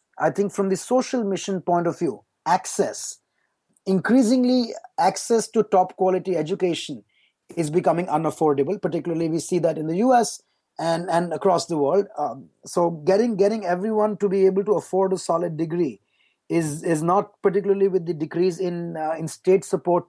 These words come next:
to, to education in most of the developed world. It is becoming, um, so that, that, that is one challenge, a challenge of access. And the second challenge is from a individual point of view, it is not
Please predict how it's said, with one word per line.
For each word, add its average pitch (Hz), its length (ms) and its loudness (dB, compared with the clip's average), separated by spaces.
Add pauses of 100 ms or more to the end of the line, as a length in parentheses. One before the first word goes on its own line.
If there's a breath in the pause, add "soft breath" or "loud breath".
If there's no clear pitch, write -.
to, 165 540 2
to 170 100 4
education 165 960 -4
in 160 220 -6
most 202 220 2
of 180 80 -4
the 170 80 0
developed 160 360 -2
world. 185 300 2 (460)
It 170 100 2
is 180 100 4
becoming, 180 520 2
um, 160 400 2
so 196 120 -4
that, 180 200 0
that, 185 160 -2 (100)
that 202 120 2
is 175 120 0
one 180 220 0
challenge, 120 500 -8
a 139 80 -10
challenge 165 380 -6
of 151 100 -10
access. - 600 -8 (420)
And 196 120 -2
the 208 80 0
second 233 380 2
challenge 208 400 2
is 202 300 -2 (680)
from 202 180 0
a 190 360 -2 (460)
individual 233 580 2
point 190 280 2
of 175 120 0
view, 139 260 -2 (460)
it 208 120 6
is 220 120 4
not 226 320 0